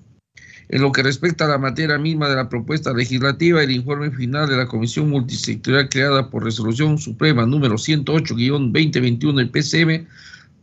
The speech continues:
ha apreciado la importancia del proyecto Sidgas, el permiso, el mismo que generará los siguientes beneficios. Fortalecerá la seguridad energética del país, garantizará la generación eficiente de electricidad en el país,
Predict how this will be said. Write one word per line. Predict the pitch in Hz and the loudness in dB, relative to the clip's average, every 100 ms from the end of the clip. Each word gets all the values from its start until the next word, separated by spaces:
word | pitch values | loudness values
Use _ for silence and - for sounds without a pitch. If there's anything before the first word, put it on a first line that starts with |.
| _ | _
ha | 160 | 2
apreciado | 170 165 143 139 160 | 2 2 -2 0 2
la | 160 143 | 2 0
importancia | 127 117 127 123 160 165 170 | -2 -4 -6 -2 0 2 2
del | 131 123 | 0 -2
proyecto | 117 139 151 151 143 | 0 0 0 -4 -4
Sidgas, | - - 180 202 - 160 113 - - _ _ - - _ - | -4 -4 -4 -4 2 2 2 -4 -18 _ _ -20 -20 _ -4
el | 127 123 | -2 -2
permiso, | 120 127 160 165 - - 160 156 | 0 2 2 0 -2 -4 -2 0
el | 143 143 | 2 2
mismo | 175 175 160 | 2 0 -2
que | 151 | -4
generará | 143 135 131 135 127 131 170 160 - | -4 -6 -4 -2 0 2 0 -2 -6
los | 120 - | -10 -8
siguientes | 110 143 139 | -6 -6 -4
beneficios. | 139 147 151 208 180 - - - _ _ _ _ - - - - _ - | -4 0 2 2 2 -2 -12 -20 _ _ _ _ -20 -20 -20 -20 _ 0
Fortalecerá | 170 170 - 156 147 139 151 165 | 2 2 0 0 -2 -2 2 2
la | 160 | 2
seguridad | 151 135 151 156 | 0 -4 -6 -6
energética | 156 131 131 143 127 | -6 -8 -8 -8 -4
del | 127 117 | -4 -4
país, | 123 175 220 208 - - _ _ _ _ | -2 0 -2 -4 -12 -20 _ _ _ _
garantizará | - 131 135 131 123 131 127 131 170 | -6 -2 -2 -4 -4 -2 0 4 4
la | 160 | 4
generación | 139 139 127 123 127 160 | 2 -2 -4 -4 -4 -2
eficiente | 151 123 135 156 156 | -2 -4 -2 -2 0
de | |
electricidad | 135 123 117 117 139 | -2 -2 -4 -2 0
en | 127 | 0
el | 123 | 0
país, | 117 160 214 196 - | 0 2 2 -2 -8